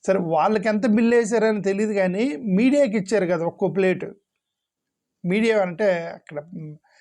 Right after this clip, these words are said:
జర్నలిస్టులకి మళ్ళీ ఏం భోజనం పెట్టారో మరి. ఒక్కో ప్లేట్కి మూడు వేల రెండు వందల రూపాయలు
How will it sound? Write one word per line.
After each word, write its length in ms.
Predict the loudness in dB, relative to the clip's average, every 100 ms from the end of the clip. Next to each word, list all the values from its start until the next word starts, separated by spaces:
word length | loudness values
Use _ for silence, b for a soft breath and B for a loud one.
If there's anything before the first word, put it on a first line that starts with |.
| b b
జర్నలిస్టులకి 1080 | 0 2 2 0 -2 -4 0 2 2 0 -6 _ _ _
మళ్ళీ 200 | -2 2
ఏం 120 | 4 4
భోజనం 280 | 2 2
పెట్టారో 380 | 0 0 -2 -2
మరి. 200 | -4 -8
ఒక్కో 380 | -10 -10 -2 -2
ప్లేట్కి 460 | 2 2 2 2 2
మూడు 320 | 2 4 2
వేల 280 | 2 2 2
రెండు 220 | 2 2
వందల 360 | 0 0 0
రూపాయలు 920 | -2 -4 -2 0 2 2 2 0 -6